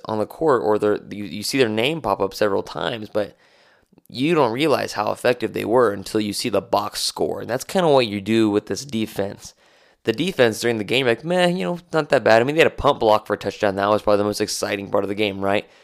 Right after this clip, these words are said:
Besides the, uh, Isaac Stoops, uh, Drake Stoops, excuse me. Drake Stoops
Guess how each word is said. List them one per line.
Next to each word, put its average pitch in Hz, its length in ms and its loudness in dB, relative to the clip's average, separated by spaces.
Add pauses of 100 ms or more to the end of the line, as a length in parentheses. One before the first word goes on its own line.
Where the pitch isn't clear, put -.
(120)
Besides - 380 2
the, 98 340 -2
uh, 95 260 4
Isaac 101 300 -2
Stoops, - 680 -6 (300)
uh, - 120 -4
Drake 120 220 -2
Stoops, - 280 -6
excuse 104 380 -4
me. 101 180 -8 (540)
Drake 123 240 6
Stoops - 720 -2